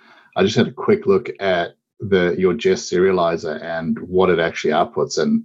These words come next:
it's, looks fantastic 'cause you can really, <laughs> you can really, like, visually see it, what the changes are.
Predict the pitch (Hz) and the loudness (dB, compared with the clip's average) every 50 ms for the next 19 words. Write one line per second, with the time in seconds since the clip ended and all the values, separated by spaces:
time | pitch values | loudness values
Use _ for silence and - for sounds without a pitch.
0 | _ - 101 95 - - - - - - - - _ _ _ _ _ - 98 107 | _ 0 0 0 0 -2 -14 -14 -14 -14 -16 -18 _ _ _ _ _ 0 2 2
1 | 127 127 - - - 73 65 - - - 92 101 - - - - - - - - | 2 2 0 -6 -8 -8 -8 -8 -6 -4 -4 -4 -4 -4 -6 -8 -8 -8 -6 -2
2 | - 92 - - 90 92 92 90 82 82 78 - - - - - _ _ _ _ | -2 0 2 2 4 4 4 4 4 4 2 2 0 -2 -6 -16 _ _ _ _
3 | _ _ _ _ - 110 107 - 107 101 101 107 110 104 101 95 87 78 90 85 | _ _ _ _ -2 0 2 2 2 2 4 4 2 2 2 0 -2 -4 -6 -6
4 | 85 85 - _ - - - 107 98 90 110 110 92 104 101 101 95 92 - - | -6 -6 -8 _ -16 -10 -6 -4 0 2 2 2 2 2 2 2 2 0 -2 -6
5 | - - 87 90 107 123 - - _ _ _ _ _ _ _ _ _ _ _ _ | -2 0 2 2 2 0 -2 -6 _ _ _ _ _ _ _ _ _ _ _ _
6 | _ - - 98 95 87 76 - 78 - - 92 92 98 95 104 98 113 110 120 | _ -6 0 2 2 2 2 0 -2 0 0 2 2 2 2 2 2 2 2 2
7 | 127 131 127 - | 2 0 -2 -4